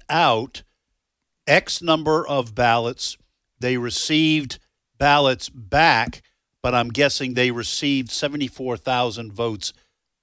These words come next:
back in as opposed to what they sent out. So that's the question. And <laughs> this is the way C N N does on their, what's called their facts first fact check.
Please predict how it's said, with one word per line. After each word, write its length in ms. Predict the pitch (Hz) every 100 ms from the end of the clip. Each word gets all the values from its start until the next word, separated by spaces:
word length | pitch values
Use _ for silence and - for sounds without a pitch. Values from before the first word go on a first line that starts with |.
| -
back 260 | 120 120 - -
in 520 | 208 226 143 120 147 - _ _ -
as 200 | 123 110
opposed 540 | 117 - 131 127 - -
to 120 | 123
what 220 | 110 113
they 140 | 107
sent 320 | 101 - 107 87
out. 240 | 95 76 _ _ _ _ -
So 140 | 120
that's 300 | 113 123 -
the 100 | -
question. 560 | - 113 90 - 80 - _ - _ _ _ -
And 500 | 151 151 143 131 -
<laughs> 40 |
this 300 | - - -
is 160 | 208 -
the 160 | -
way 220 | 180 175 165
C 360 | - - 190
N 120 | 180
N 200 | 165 156
does 360 | 120 156 135 120 _ - - - _ _ _
on 220 | - 143 135
their, 300 | 127 117 - _ _ -
what's 220 | 139 131
called 400 | - 139 123 113
their 200 | 113 117
facts 600 | - - 156 160 - - -
first 720 | - - 170 127 101 - - _ _ _ -
fact 540 | - 151 160 - - _
check. 520 | - - 131 87 -